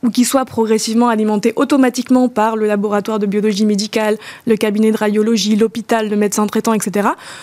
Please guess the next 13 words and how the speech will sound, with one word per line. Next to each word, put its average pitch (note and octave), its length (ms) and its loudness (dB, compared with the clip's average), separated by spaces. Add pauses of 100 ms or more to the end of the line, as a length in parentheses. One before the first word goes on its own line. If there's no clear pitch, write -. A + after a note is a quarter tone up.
(160)
pour C4+ 160 2
les C4+ 100 4
retrouver C4+ 440 0
dans C4 220 2
un A#3 140 2
endroit A#3 400 0 (320)
unique, C#4+ 500 2 (140)
sécurisé, C#4 800 2 (100)
hébergé C4 480 0
en A#3 140 0
France, C4+ 460 -2 (320)
et D4+ 200 2 (680)
pouvoir B3+ 440 2